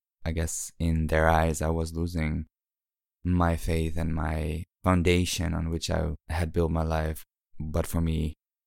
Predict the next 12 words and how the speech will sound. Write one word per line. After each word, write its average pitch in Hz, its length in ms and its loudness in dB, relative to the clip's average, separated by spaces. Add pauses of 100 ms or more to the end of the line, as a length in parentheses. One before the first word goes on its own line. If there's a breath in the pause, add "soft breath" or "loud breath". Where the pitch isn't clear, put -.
(380)
it 80 120 -4
felt 78 280 2
like 78 200 -4
the 76 80 -8
complete 80 400 -4
opposite, - 280 -6
like - 240 -8
my 82 240 -2
foundation 78 580 -2
was 76 120 -6
gone 78 400 -2
and 78 140 -6